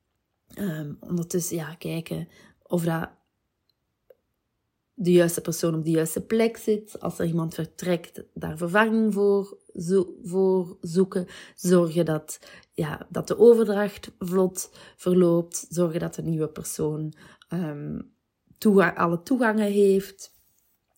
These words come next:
die nodig zijn. Ehm, het is niet dat ik, dat ik helemaal geen uitvoerend werk meer doe, maar het zit hem vooral in de herhaling. Dat, ehm,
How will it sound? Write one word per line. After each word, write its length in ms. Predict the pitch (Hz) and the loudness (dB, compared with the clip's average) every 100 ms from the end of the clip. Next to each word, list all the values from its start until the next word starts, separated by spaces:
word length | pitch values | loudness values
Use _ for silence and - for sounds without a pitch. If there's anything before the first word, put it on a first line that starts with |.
| - | -8
die 200 | 190 190 | 0 2
nodig 340 | 180 175 170 170 | 4 4 4 0
zijn. 460 | - 165 160 160 - - - - _ | -4 -4 -4 -6 -10 -20 -20 -20 _
Ehm, 540 | - 165 160 156 156 156 156 - - - _ _ _ _ _ _ _ _ _ _ _ _ _ _ _ _ _ _ _ | -6 -4 -2 -4 -4 -6 -10 -18 -20 -20 _ _ _ _ _ _ _ _ _ _ _ _ _ _ _ _ _ _ _
het 140 | - 220 | -2 0
is 140 | 214 | 6
niet 160 | 233 254 | 6 6
dat 120 | 240 | 4
ik, 160 | - - - - - - | 0 -8 -12 -12 -12 -14
dat 220 | - 170 196 | -6 0 2
ik 120 | 175 | 6
helemaal 640 | 180 214 185 175 202 233 | 8 10 8 4 4 4
geen 220 | 214 190 | 4 2
uitvoerend 520 | - 170 - 170 165 156 | 2 -2 -4 -4 -4 -2
werk 240 | 165 170 | -4 -2
meer 180 | 185 185 | -2 0
doe, 300 | 196 226 220 - - _ _ _ _ _ _ _ _ _ | 0 -2 -6 -20 -20 _ _ _ _ _ _ _ _ _
maar 420 | - 180 - - _ - - | 0 2 0 -6 _ -20 -16
het 160 | 165 | -10
zit 160 | - 202 | -6 2
hem 100 | 202 | 2
vooral 340 | 180 180 214 | 4 2 2
in 200 | 240 202 | 2 2
de 320 | 190 185 165 - | 4 4 2 -4
herhaling. 960 | 170 175 170 175 175 175 156 160 165 - _ _ _ _ _ _ - _ _ - 185 - | -4 -4 -2 0 2 2 0 -4 -8 -16 _ _ _ _ _ _ -20 _ _ -20 -20 -12
Dat, 400 | 170 175 180 - _ _ _ - | -4 -2 -2 -8 _ _ _ -14
ehm, 480 | 170 165 165 160 | -10 -6 -6 -6